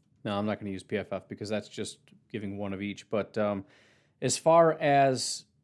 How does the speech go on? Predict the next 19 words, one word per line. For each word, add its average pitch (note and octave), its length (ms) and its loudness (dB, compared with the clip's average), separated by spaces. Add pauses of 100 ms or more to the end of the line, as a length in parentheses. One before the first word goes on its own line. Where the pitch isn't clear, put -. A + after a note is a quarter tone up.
(240)
guys C3+ 380 2
that B2+ 140 0
had B2 260 -4
ten C#3 380 -4
touchdowns, A2+ 600 -8
they're A#2 80 -10
not F3 180 -4
even, G2+ 300 -8 (240)
are C3 120 -16
these D#3+ 160 -14
even D#3 260 -8
listed C#3 300 -10
on F3+ 140 -10
here? F3+ 200 -10 (640)
Oh, C#3+ 60 6
yeah, B2 120 6
there A#2 100 2
we G#2 100 0
go. F#2 140 -6